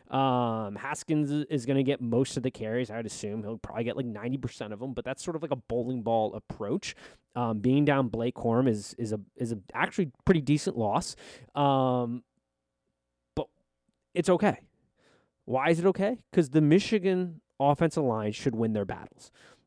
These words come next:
They should be able to play a little bully ball against Penn State. At some point, Penn State is going to fold.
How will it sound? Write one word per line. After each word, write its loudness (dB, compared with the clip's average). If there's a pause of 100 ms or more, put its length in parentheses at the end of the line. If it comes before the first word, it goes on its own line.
(120)
They 2
should 2
be 10
able 10
to 4
play 8
a 12
little 8
bully 4
ball 0
against -6
Penn -8
State. -4
At -6
some 4
point, -2 (480)
Penn -2
State -2
is -2
going 2
to -4
fold. -2